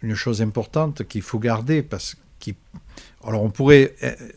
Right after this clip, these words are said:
on pourrait trouver d'autres manières, mais ça voudrait dire que, euh,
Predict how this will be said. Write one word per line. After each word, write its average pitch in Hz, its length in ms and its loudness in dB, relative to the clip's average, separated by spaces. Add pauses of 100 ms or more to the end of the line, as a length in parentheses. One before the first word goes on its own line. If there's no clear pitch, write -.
(120)
on 123 80 -4
pourrait 131 260 2
trouver 135 420 2
d'autres 123 480 -4
manières, 139 500 0 (280)
mais 117 80 -2
ça 131 160 2
voudrait 127 300 4
dire 139 420 0
que, - 120 -2
euh, - 840 -4